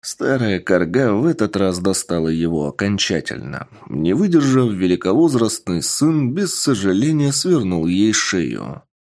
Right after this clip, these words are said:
"Так тебе и надо". Пока мотал срок за квартирные кражи, она не прислала ни одной посылки.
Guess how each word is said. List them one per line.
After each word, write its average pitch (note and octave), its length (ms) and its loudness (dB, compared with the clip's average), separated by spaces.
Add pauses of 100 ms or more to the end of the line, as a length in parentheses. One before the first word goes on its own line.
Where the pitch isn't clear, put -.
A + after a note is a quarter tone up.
(140)
"Так F#2+ 340 -6
тебе G2+ 440 2
и F#2+ 40 2
надо". F2+ 760 0 (320)
Пока D#3+ 400 0
мотал G#2+ 480 2
срок A#2 380 0
за G2 120 -2
квартирные G2 720 0
кражи, G2+ 440 0
она F2 260 0
не A2+ 140 0
прислала A#2 600 0
ни C#3+ 200 2
одной A#2+ 400 0
посылки. - 800 -4